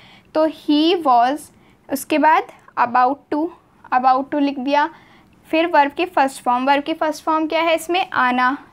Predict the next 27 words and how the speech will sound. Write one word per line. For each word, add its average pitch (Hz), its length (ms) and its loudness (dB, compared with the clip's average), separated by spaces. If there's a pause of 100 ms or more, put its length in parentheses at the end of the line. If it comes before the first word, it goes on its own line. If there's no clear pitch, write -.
(120)
तो 294 60 2
आने 269 360 2
की 311 120 -4
वर्ब 302 220 0
फर्स्ट 311 300 -2
फॉर्म 330 200 0 (160)
come 254 200 0
लिख 254 120 -6
दी, 277 280 -4 (420)
यहाँ 285 460 2 (220)
here, 240 300 0 (500)
ठीक 302 200 -2
है। 381 120 2 (420)
तो 294 60 2
ये 302 160 2
पूरा 330 360 2
हमने 320 320 2
क्रम 302 380 0
अप्लाई 294 320 0
करा 294 340 0 (240)
तो 294 80 2
बन 269 240 -2
गया 302 140 0
हमारा 294 300 2
सेंटेंस, 285 580 -2
he 330 300 2
was 277 460 2